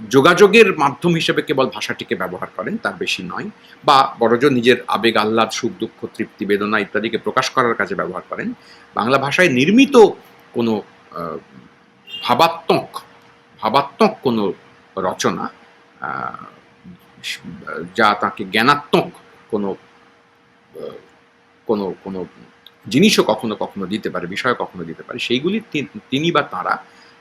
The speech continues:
উপভোগ করবার জন্য অর্থ ব্যয় করতে রাজি আছেন কিনা। তখনই তারা রাজি থাকবেন যদি সেই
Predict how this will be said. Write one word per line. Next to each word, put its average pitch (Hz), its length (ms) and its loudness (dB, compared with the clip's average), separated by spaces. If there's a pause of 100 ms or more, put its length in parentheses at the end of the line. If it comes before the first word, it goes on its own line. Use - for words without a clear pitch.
(200)
উপভোগ 247 440 6
করবার 226 360 4
জন্য 254 260 0
অর্থ - 480 -2
ব্যয় 170 320 4
করতে - 420 -4
রাজি 107 340 -2
আছেন 87 320 -12
কিনা। - 200 -20 (1800)
তখনই 240 260 4
তারা 247 240 8
রাজি 202 200 6
থাকবেন 214 380 0
যদি 196 220 6
সেই 196 300 2